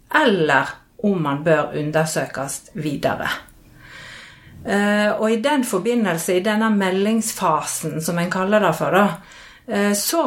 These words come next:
kan barnevernet også ta kontakt med melder hvis en trenger flere opplysninger for å gjøre de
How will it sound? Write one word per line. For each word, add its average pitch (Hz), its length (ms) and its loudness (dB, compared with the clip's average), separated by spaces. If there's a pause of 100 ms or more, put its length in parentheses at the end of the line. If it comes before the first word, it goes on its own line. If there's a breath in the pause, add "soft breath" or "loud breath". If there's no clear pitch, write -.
kan 262 240 2
barnevernet 202 560 2
også 185 200 -2
ta 170 180 0
kontakt - 720 -4
med 165 240 2
melder 156 560 4
hvis 269 220 2 (100)
en 156 160 0
trenger 156 400 0
flere 156 560 2
opplysninger 139 720 -2
for 160 220 -2
å - 60 2
gjøre 147 320 -2
de 143 100 -2